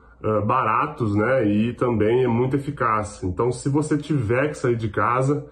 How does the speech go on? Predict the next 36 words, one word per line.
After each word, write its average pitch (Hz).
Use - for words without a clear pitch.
pra 113
que 113
saia 123
de 139
máscara, 143
ah, 107
isso 123
vai 131
contribuir 123
aí 110
com 123
a 127
sua 147
segurança 139
e 139
com 135
a 135
segurança 135
dos 143
outros 131
também. 110
E 143
a 156
gente 170
sabe 160
que 165
algumas 156
partes, 143
né, 120
do 127
Brasil 123
estão 131
começando 123
a -
se 120
reabrir. 135